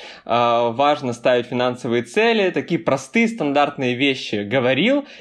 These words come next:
и как будто бы провел тренинг пять раз для себя самого. Знаешь, как мантру это говорил себе пять раз, и поверил в то, что я говорил,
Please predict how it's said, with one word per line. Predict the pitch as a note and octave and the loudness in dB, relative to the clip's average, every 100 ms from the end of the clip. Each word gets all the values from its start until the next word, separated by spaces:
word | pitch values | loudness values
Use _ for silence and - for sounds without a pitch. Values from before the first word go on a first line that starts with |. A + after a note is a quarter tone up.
| - | -4
и | C3 | 0
как | D3+ C3 | 0 0
будто | G#3 C#4 G#3 | 0 2 0
бы | D#3+ C3+ | 2 0
провел | - C3 D#3 G3+ | 0 0 2 2
тренинг | G3 D3 E3+ A3+ F3+ | 2 0 0 0 -2
пять | - D#3+ D#3+ | 0 0 2
раз | D3+ E3 | 2 2
для | B2+ D3 | 0 -2
себя | - C3 B2 A#2 | -2 -2 0 -2
самого. | B2+ A#2+ A#2 G#2+ G2+ - - - | -2 -2 -2 -2 -6 -8 -16 -10
Знаешь, | - F3+ G#3+ | -2 0 0
как | D3+ | -4
мантру | C#3+ C#3 D#3+ E3+ E3 C3+ | -2 0 2 0 0 2
это | B2+ B2+ | 2 0
говорил | A#2 B2+ C#3+ G#3 D4 | 0 2 2 2 0
себе | - D#3 C#3+ | 0 0 0
пять | C3 C#3+ C#3 | 2 0 2
раз, | C3 A#2+ B2 - | 0 0 -2 -2
и | F3 | 0
поверил | F3+ D#3+ C3+ E3+ A3 A#3 D3+ | 4 2 4 2 4 2 -2
в | C3+ - | -2 0
то, | E3 | 0
что | F3 C#3 | 0 -2
я | C#3 D3+ | 0 0
говорил, | C#3 C3 C3 F#3+ A#3 | 0 0 2 2 2